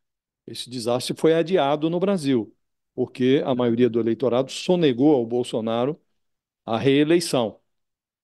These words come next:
Mas, embora o Bolsonaro tenha sido, é, é, expurgado do Palácio do Planalto e declarado inelegível, o bolsonarismo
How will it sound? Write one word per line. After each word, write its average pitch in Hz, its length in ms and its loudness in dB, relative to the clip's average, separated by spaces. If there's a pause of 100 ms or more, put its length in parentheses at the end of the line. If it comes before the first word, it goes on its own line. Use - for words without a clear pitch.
(180)
Mas, 143 280 0
embora 165 360 2
o 165 60 2
Bolsonaro 120 640 -2
tenha 131 380 -2
sido, 107 560 -4 (560)
é, 110 560 -6 (560)
é, 120 380 -12
expurgado 151 760 2
do 151 100 2
Palácio 135 380 0
do 135 80 -2
Planalto 110 540 -2
e - 20 -4
declarado 120 580 0
inelegível, 113 840 0 (440)
o 208 140 0
bolsonarismo 127 1040 0